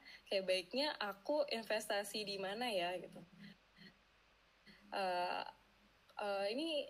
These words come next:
aku baiknya investasi langsung di sini atau pergi ke sana atau dan lain-lain sebagainya. Sekali lagi, itu beda-beda setiap orang, tergantung risk profilingnya.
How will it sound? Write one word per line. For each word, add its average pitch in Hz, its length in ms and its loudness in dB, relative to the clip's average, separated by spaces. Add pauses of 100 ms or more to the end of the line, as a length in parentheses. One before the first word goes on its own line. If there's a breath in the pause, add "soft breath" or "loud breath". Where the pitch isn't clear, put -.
(180)
aku 220 160 -4
baiknya 247 400 0
investasi 214 400 -2
langsung 190 320 0
di 185 80 -4
sini 285 240 -2
atau 202 480 2
pergi 190 240 -6
ke 196 80 -10
sana 262 320 -4
atau 214 160 -2
dan 180 240 2 (160)
lain-lain 185 240 -4
sebagainya. 180 420 -2
Sekali 185 260 0
lagi, 180 280 0 (480 loud breath)
itu 196 160 -2
beda-beda 175 720 2
setiap - 380 -2
orang, 175 560 -2
tergantung 180 560 -2
risk 208 240 -4
profilingnya. 165 720 -6